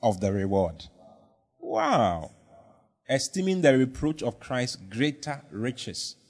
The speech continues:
than the treasures in Egypt. He felt that the riches that was found in Christ, the reward that was found in Christ, was higher than anything that could be found in Egypt. The pleasures of Egypt,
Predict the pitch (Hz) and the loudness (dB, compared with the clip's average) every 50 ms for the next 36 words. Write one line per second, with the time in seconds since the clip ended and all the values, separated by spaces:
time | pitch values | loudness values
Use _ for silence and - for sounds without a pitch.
0 | _ _ _ _ _ - 98 117 110 107 104 98 95 101 95 - - - 127 123 | _ _ _ _ _ -4 -2 -2 -2 -2 -4 -4 -6 -6 -6 -6 -6 -4 -2 -2
1 | 127 107 107 120 117 110 - - - _ - 104 98 92 - 117 113 98 95 - | -2 -2 -4 -6 -6 -6 -8 -10 -12 _ -8 -6 -6 -6 -6 -8 -8 -8 -10 -10
2 | - - - - _ _ _ _ _ _ _ - 120 113 - - - 165 165 165 | -12 -14 -16 -16 _ _ _ _ _ _ _ -6 -6 -6 -6 -6 -4 -2 -2 -2
3 | 165 165 127 113 110 95 - - - - _ _ _ _ _ _ 110 107 104 101 | -4 -6 -6 -6 -6 -6 -6 -10 -16 -20 _ _ _ _ _ _ -6 -4 -4 -4
4 | 92 - - _ - _ - 104 131 151 151 - 170 165 160 - - - - 98 | -6 -8 -12 _ -20 _ -6 -4 -4 -4 -2 -4 -6 -6 -6 -6 -8 -10 -10 -2
5 | 107 127 123 120 117 110 107 - - 143 131 135 131 113 90 90 - - - 110 | -2 -2 0 0 -2 -4 -4 -6 -6 -4 -4 -2 -4 -4 -8 -10 -14 -10 -10 -10
6 | 90 87 - - 95 110 110 113 113 113 127 147 156 151 147 143 131 117 110 - | -10 -10 -14 -10 -6 -4 -2 -2 -2 0 0 0 2 2 0 -2 -2 -4 -6 -6
7 | 139 127 127 117 98 - - - - 101 95 - - 104 101 95 92 - - - | -8 -6 -6 -8 -10 -12 -16 -18 -16 -16 -16 -12 -10 -8 -8 -8 -10 -14 -16 -8
8 | 107 120 123 - - - - 185 165 135 104 - - - - - _ _ _ 104 | -6 -4 -4 -4 -8 -12 -12 -6 -4 -2 -2 -4 -6 -12 -20 -20 _ _ _ -2
9 | 117 113 107 - - - _ 175 185 190 190 190 185 - - 160 151 139 139 127 | -2 -2 -2 -4 -10 -12 _ 0 2 2 4 2 0 0 0 -2 0 2 2 2
10 | 127 - 120 104 98 92 - - 127 120 120 113 98 95 - 110 104 92 87 - | 2 -2 -6 -8 -8 -10 -8 -6 -4 -4 -4 -4 -6 -8 -10 -12 -12 -14 -12 -14
11 | - - - _ _ _ _ _ 98 101 95 - - 127 131 131 131 135 123 - | -14 -16 -16 _ _ _ _ _ -10 -10 -10 -8 -2 0 2 2 2 2 0 -2
12 | 113 101 101 117 120 127 120 123 120 127 | -4 -4 -2 -2 -2 0 -2 -4 -6 -8